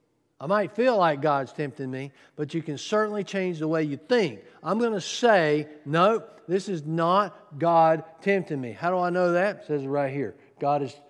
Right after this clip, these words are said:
we can't say that. God is never tempted to do wrong, and he never tempts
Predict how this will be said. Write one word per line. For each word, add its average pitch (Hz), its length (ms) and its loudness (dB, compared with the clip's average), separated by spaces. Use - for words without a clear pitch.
we 123 140 -12
can't 143 240 -6
say 147 260 -2
that. 110 160 -10
God 147 300 2
is 127 140 -4
never 147 420 -2
tempted 131 600 -6
to 127 80 -12
do 123 240 -4
wrong, 139 460 -2
and 123 120 -10
he 131 100 -6
never 135 460 -4
tempts 135 440 -8